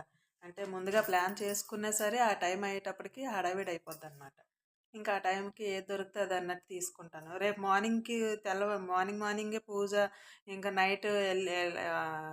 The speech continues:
మా-, అదే షాపింగ్కి వెళ్తే ఏం దొరికితే, ఏది దొరికితే అది తీసుకోవాలి, ఏదో ఒకటి తప్పదు కాబట్టి తీసేసుకున్నాను అనమాట.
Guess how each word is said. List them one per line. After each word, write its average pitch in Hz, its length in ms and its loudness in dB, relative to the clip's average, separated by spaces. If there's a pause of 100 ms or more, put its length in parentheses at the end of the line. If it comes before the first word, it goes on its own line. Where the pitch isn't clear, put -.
(180)
మా-, 165 380 -6
అదే 175 240 -4
షాపింగ్కి 202 480 0
వెళ్తే 185 280 -4
ఏం 175 240 -2
దొరికితే, 202 400 -4
ఏది 175 180 -4
దొరికితే 190 260 -8
అది 226 120 -12
తీసుకోవాలి, 202 520 -8
ఏదో 180 220 -2
ఒకటి 175 200 -6
తప్పదు 165 320 -8
కాబట్టి 190 280 -6
తీసేసుకున్నాను 214 680 -2
అనమాట. 160 320 -12